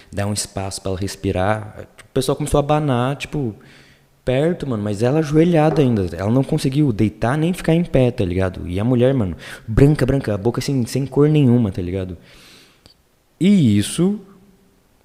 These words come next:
na hora que isso aconteceu, foi um momento muito crucial da viagem, porque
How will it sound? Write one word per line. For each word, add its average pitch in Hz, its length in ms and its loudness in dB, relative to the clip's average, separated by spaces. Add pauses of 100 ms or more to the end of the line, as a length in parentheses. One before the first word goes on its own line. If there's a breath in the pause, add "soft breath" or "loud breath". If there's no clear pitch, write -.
(120)
na 156 180 0
hora 147 280 4
que 175 120 -4
isso 160 140 -4
aconteceu, 123 840 0
foi 127 180 -4
um - 20 -4
momento 135 340 -4
muito 123 240 -4
crucial 117 560 0
da 95 140 0
viagem, 95 480 0
porque 92 560 -6